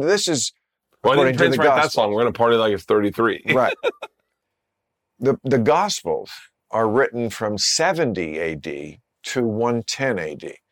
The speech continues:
Speaker 1: <clears throat> And they, so none of the gospel writers were contemporaneous with Jesus.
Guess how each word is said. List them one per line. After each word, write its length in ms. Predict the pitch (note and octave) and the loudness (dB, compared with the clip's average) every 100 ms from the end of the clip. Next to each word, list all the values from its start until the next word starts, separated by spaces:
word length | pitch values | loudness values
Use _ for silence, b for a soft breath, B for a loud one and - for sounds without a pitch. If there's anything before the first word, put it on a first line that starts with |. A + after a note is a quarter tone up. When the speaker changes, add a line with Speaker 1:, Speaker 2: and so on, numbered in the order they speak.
| _ _ _ _ | _ _ _ _
Speaker 1:
<clears throat> 360 | B3+ A#3 E3 G2 _ - | 0 2 2 -2 _ -6
And 200 | A2 A#2 | -2 2
they, 200 | A#2+ A#2 - _ - | 2 2 0 _ -6
so 220 | C3+ C3 | 0 0
none 260 | C3 F#3 | 2 2
of 100 | G3+ | 2
the 280 | C#3+ G#2+ F2+ - - | 2 0 -4 -8 0
gospel 400 | C#3 E3 C3 A2+ | 0 2 0 2
writers 440 | G2+ - G2 F#2 | 2 0 -2 -6
were 140 | F#2+ G2 | -8 -8
contemporaneous 880 | - G2 A#2 F#2+ G2 A2 G#2+ G2 - | -6 -4 -2 -4 -2 -2 -2 -6 -8
with 120 | F#2 | -10
Jesus. 540 | A#2 D3+ - G2 - | -2 -2 -2 -10 -14